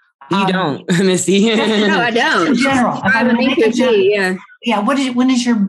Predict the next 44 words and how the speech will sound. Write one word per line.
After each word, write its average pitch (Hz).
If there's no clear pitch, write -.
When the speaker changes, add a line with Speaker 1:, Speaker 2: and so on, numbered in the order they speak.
Speaker 2:
what 233
is 226
your 226
moon 214
sign? 214
Do 196
you 190
know, 190
Misty? 202
Speaker 3:
Uh, 196
Lisa? 294
Speaker 1:
I 202
have 233
her 196
moon. 156
Let 156
me, 156
let 143
me 151
look 135
it 127
up 78
real -
quick. -
Uh, 120
Speaker 2:
Yeah. 139
Speaker 1:
I 50
think 247
her 277
rising 208
is 175
Can-, 175
Aries. 156
She's 160
an 165
Aries 143
moon. 113
Speaker 2:
So 254
you're 247
Speaker 1:
Yeah. 208
Speaker 2:
double 226
Aries. 240
Speaker 1:
Yeah. 135
Speaker 2:
And 208